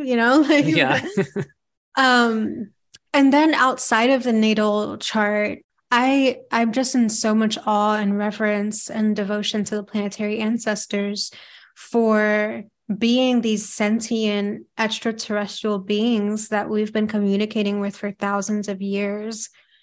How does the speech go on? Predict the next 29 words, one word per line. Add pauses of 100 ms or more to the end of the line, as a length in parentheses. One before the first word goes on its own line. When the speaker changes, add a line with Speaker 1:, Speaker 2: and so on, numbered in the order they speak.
(240)
Speaker 1:
just
through,
like,
sitting
our
ass
on
the
ground
and
looking
at
the
night
sky, (160)
Speaker 2:
<laughs>
Speaker 1:
you
know? (580)
I
love,
like,
I
think
I
wrote
about
this
once,
but